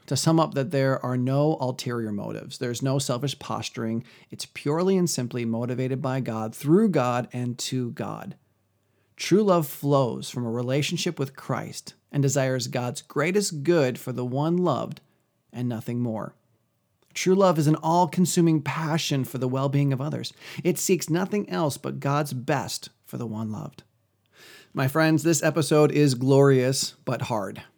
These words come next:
It's exciting but convicting. It should fill us with hope, but also fill us with a gigantic weight of responsibility.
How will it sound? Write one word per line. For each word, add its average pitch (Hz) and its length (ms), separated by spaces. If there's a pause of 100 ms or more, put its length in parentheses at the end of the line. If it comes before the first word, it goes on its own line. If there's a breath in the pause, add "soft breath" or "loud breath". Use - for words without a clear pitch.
(120)
It's 143 160
exciting 151 800
but 147 280
convicting. 127 680 (320)
It 143 140
should 254 300
fill 170 160
us 156 140
with 135 100
hope, 185 380
but 143 280
also 214 460
fill 170 260
us 160 180
with 135 120
a 120 80
gigantic 135 720
weight 123 220
of - 120
responsibility. 117 880